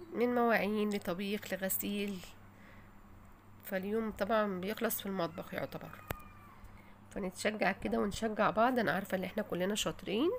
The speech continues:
هنتشجع كده مع بعض كلنا ونعمل حاجتنا ونخلصها، ونخلص غدانا ونفضي الحوض خالص.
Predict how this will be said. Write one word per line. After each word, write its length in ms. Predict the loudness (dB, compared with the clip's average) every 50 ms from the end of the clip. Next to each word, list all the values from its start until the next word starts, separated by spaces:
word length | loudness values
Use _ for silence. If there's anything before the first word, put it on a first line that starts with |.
| -4 -8 -16 -18 -16 -16 -16 -14 -16 -16 -18 -18 -10 -6
هنتشجع 540 | -4 -4 -2 -2 0 0 0 0 2 0 0
كده 260 | 0 0 0 2 2
مع 160 | 2 2 0
بعض 260 | 0 2 2 2 2 0
كلنا 500 | -2 -2 -4 -2 0 0 2 4 6 4
ونعمل 340 | 4 4 2 2 0 0
حاجتنا 400 | 0 -2 -2 -2 -4 -2 0 0
ونخلصها، 720 | 0 0 -2 -2 -2 -2 0 0 0 0 0 0 -2 -2 -2 -4 -12 -20 -20 -20 -20 -20 -20 -20 -20 -20 -20 -20 -20 -20 -20 -20 -20 -14 -10 -8
ونخلص 480 | -8 -6 -4 -4 2 2 2 2 2
غدانا 520 | 0 -2 0 0 0 2 4 2 2 2 0 -6 -12 -18 -18 -18 -18 -18 -18 -18 -20 -18 -18 -18 -18 -18 -20 -20 -20 -20 -14 -8 -8
ونفضي 380 | -8 -4 -4 -4 -4 -4 -4
الحوض 240 | -6 -4 -8 -8 -8
خالص. 460 | -6 -8 -8 -8 -6 -6 -6 -4 -4